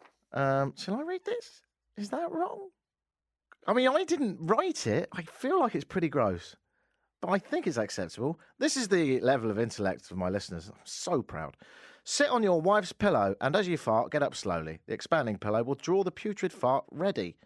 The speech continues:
and released." Particularly when her head compresses the pillow later. Guaranteed not to get you lucky.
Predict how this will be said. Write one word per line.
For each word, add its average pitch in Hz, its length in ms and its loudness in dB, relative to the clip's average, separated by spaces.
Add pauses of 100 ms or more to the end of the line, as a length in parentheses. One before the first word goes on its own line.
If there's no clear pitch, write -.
(420)
and 104 180 -4
released." 98 500 -4 (3750)
Particularly - 500 -12
when 135 180 -2
her 131 180 -4
head 165 240 -8
compresses - 560 -8
the 113 80 -8
pillow 120 360 -4
later. 92 440 -4 (560)
Guaranteed 101 600 -2
not 104 260 -2
to 120 100 -10
get 117 180 -4
you 113 140 -6
lucky. 98 420 -6